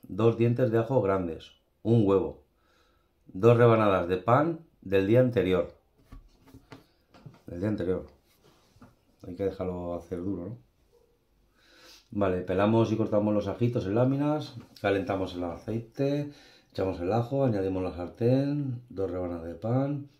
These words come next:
incorporamos el pimentón, cubrimos de agua, dejamos cocer a fuego lento, quince minutos o diez. Una vez listo, echamos el huevo y el jamón. Servimos el caldo residual en la sopa que termina de hacer el huevo.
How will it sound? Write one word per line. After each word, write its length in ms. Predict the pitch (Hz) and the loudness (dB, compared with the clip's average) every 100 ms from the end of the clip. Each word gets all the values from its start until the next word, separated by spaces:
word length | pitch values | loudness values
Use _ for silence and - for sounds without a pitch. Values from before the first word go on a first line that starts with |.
| - | -10
incorporamos 580 | 95 95 92 90 87 87 | -4 -2 -2 -4 -4 -6
el 80 | |
pimentón, 580 | 87 90 87 104 117 127 | -6 -6 -4 -2 2 2
cubrimos 380 | 120 95 90 85 | 0 -2 -2 -2
de 80 | 92 | -4
agua, 300 | 110 120 127 | -2 2 2
dejamos 320 | - 92 90 | 0 -6 -8
cocer 320 | 85 - 92 | -10 -10 -8
a 60 | 87 | -8
fuego 280 | - 87 87 | -8 -8 -6
lento, 560 | 110 123 123 151 156 - - - | 0 0 0 -2 -4 -4 -4 -4
quince 300 | - 101 90 | -4 -4 -4
minutos 340 | 92 92 92 90 | -4 -4 -6 -8
o 60 | |
diez. 360 | 92 123 151 - - - - - - - _ _ _ _ | 0 2 2 -2 -14 -20 -20 -20 -20 -20 _ _ _ _
Una 200 | 113 107 | -2 2
vez 120 | 98 | 2
listo, 280 | 101 123 156 | 4 2 2
echamos 280 | 131 120 110 | 2 2 2
el 80 | 101 | -2
huevo 260 | 107 135 | 0 2
y 40 | 127 | 2
el 80 | 101 | 0
jamón. 400 | 92 92 80 - _ _ _ _ _ | -2 -4 -6 -10 _ _ _ _ _
Servimos 1040 | _ 95 92 101 101 98 95 92 90 - - | _ -4 -2 0 0 0 -2 -2 -6 -8 -12
el 160 | 95 | -10
caldo 320 | 92 95 92 92 | -6 -4 -4 -4
residual 640 | - 90 101 123 156 - - | -6 -6 -2 -2 -2 -6 -10
en 100 | 95 | -10
la 80 | |
sopa 340 | 87 110 - 131 | -8 -8 -8 -8
que 60 | |
termina 240 | 98 87 95 | -6 -8 -10
de 60 | |
hacer 160 | 90 113 | -4 -4
el 60 | 85 | -4
huevo. 300 | 85 80 | -8 -10